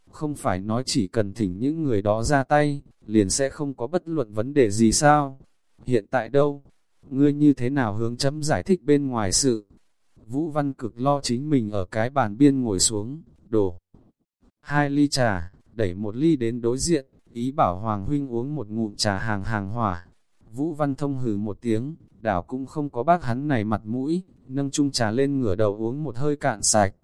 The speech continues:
Vũ Văn Cực lại không có uống, cúi đầu nhìn cái ly thủy, ôn nhu giống như nhìn chăm chú vào cái kia hắn niệm vài thập niên, lại chết ở hắn trong tay nữ nhân. Lại nghĩ tới nàng, Vũ Văn Thông cười nhạo,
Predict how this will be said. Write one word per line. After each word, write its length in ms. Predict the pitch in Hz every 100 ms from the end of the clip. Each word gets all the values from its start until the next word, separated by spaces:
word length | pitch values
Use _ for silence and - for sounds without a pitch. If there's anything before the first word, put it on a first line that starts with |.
| _ _
Vũ 280 | 110 151
Văn 240 | 147 151 139
Cực 260 | 127 98
lại 220 | 113 113 110
không 240 | 151 139
có 180 | 117 117
uống, 400 | 120 107 127 165 - _ _
cúi 200 | 117 135
đầu 200 | 127 101
nhìn 280 | 104 101
cái 240 | 90 110 123
ly 200 | 156 147
thủy, 360 | 139 113 87 - _ -
ôn 260 | 131 143
nhu 200 | 147 143
giống 260 | 120 117 139
như 140 | 151
nhìn 260 | 135 113 95
chăm 240 | 151 143
chú 220 | 135 120
vào 220 | 139 135 98
cái 260 | 113 113
kia 220 | - 160
hắn 280 | 131 117 139
niệm 220 | 160 107
vài 200 | 101 101
thập 200 | 92 104 107
niên, 320 | 135 139 143 - _
lại 220 | 120 123
chết 280 | 110 175 185
ở 180 | - 101
hắn 220 | 110 120
trong 220 | 127 143
tay 220 | 131 147 135
nữ 180 | 143
nhân. 340 | 156 151 139 139 - _ _ _ _ 113
Lại 240 | 123 110
nghĩ 220 | 113 147
tới 260 | - 120 135
nàng, 380 | 147 117 98 92 - _ _ _ _ -
Vũ 180 | 117 165
Văn 220 | 147 143
Thông 200 | 135 143
cười 260 | 127 120 101
nhạo, 320 | 107 101 98